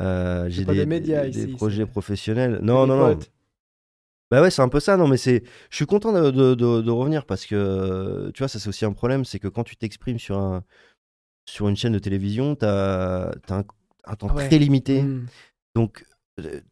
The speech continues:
Speaker 1: quand t'arrives, t'as tellement de choses à dire qu'il faut que ça sorte. Donc, tu, des fois, tu suis pas un, un fil conducteur, euh, comme t'aurais prévu. Ça part dans tous les sens. Et puis, tu vas dire à la phrase qui est interprétable. Pas, tu l'as pas v-, dit, euh, de manière à,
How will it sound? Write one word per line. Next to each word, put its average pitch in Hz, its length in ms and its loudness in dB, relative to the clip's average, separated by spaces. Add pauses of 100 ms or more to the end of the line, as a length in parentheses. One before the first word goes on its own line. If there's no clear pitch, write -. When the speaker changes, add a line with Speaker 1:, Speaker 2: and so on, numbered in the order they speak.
(240)
Speaker 1:
quand 127 100 0
t'arrives, 127 320 0
t'as 101 100 -2
tellement 147 360 4
de 139 60 -4
choses 135 180 0
à 135 40 2
dire 131 280 -2
qu'il 104 500 -6
faut - 160 -6
que - 80 -12
ça 117 120 0
sorte. 139 280 0
Donc, 107 260 -4
tu, - 120 -20
des 107 120 -4
fois, 123 140 -2
tu - 300 -12
suis - 260 -10
pas 123 200 2
un, 104 440 0
un 101 60 -6
fil - 180 -14
conducteur, 107 540 -4
euh, 101 180 -2
comme 104 220 -4
t'aurais 104 220 -4
prévu. 135 500 0
Ça 107 100 -6
part 98 200 -6
dans 104 100 -6
tous 110 120 -12
les 113 100 -2
sens. 135 340 -4 (500)
Et 120 60 -6
puis, 175 160 -10
tu - 160 -8
vas 123 120 2
dire 123 160 -2
à 113 60 -2
la 107 100 -2
phrase - 440 -4 (600)
qui 110 60 2
est 98 40 4
interprétable. - 500 -4 (300)
Pas, 156 100 0 (720)
tu 120 80 -4
l'as 113 160 2 (240)
pas 143 140 4
v-, 127 60 -4 (180)
dit, 127 520 -8
euh, - 180 -6
de 104 120 -4
manière 110 320 2
à, 95 140 0